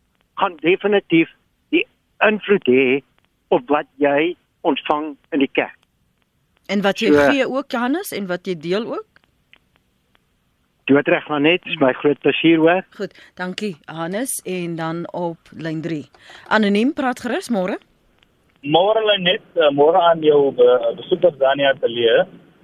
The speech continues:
Speaker 3: Ehm, ek wil graag net ietsie opbring of iets noem.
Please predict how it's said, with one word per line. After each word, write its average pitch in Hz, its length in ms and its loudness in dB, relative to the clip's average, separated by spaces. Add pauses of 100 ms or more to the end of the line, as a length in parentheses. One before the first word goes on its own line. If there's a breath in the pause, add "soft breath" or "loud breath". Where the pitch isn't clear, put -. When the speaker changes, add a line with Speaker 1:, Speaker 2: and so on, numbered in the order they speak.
(120)
Speaker 3:
Ehm, 247 300 2 (100)
ek - 160 -10
wil 311 120 -2
graag 311 360 -2
net 311 240 2
ietsie 254 480 0
opbring 190 540 0
of 185 180 0
iets 208 220 -16
noem. 202 400 0